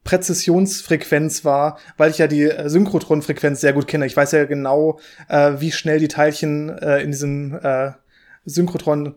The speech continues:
umherlaufen. Das kann man ja auch alles messen.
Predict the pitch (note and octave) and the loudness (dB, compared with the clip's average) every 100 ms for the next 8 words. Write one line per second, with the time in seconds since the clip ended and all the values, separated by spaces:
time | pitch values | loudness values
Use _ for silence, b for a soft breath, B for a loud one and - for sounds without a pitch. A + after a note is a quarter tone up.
0 | _ E3 C#3 E3+ E3 C#3+ D3 D3+ C#3+ - | _ -6 0 2 4 4 2 -2 -6 -4
1 | D3+ C#3 C#3+ - D#3+ D3 D3+ D3+ E3+ E3+ | -4 -2 -4 -4 -6 -2 -2 -2 -4 -6
2 | F#3 | -8